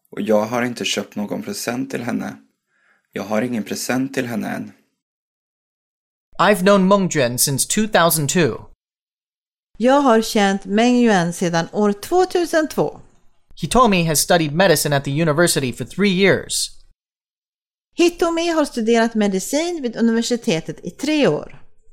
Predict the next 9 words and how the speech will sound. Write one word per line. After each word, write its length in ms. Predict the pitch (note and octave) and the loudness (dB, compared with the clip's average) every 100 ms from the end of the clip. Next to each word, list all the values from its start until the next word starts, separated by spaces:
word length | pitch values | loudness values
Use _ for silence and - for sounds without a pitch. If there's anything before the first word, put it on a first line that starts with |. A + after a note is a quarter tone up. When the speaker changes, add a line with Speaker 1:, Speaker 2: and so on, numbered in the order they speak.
| - | -12
Speaker 2:
They're 320 | D#3+ G#3+ A3+ F3+ | 2 6 6 6
at 60 | |
home. 400 | A3 F#3+ A2 F2 - - - | 6 6 4 -4 -18 -20 -4
They're 220 | C#3+ C#3 | 0 2
going 280 | F3 F3+ F#3+ | 6 6 6
out. 240 | G3 G#2 - - - - - - - | 4 2 -2 -16 -20 -20 -20 -20 2
They've 260 | D#3+ C3 A#2 | 4 4 4
gone 360 | A3 G3 | 6 6
out. 80 | C3 | 4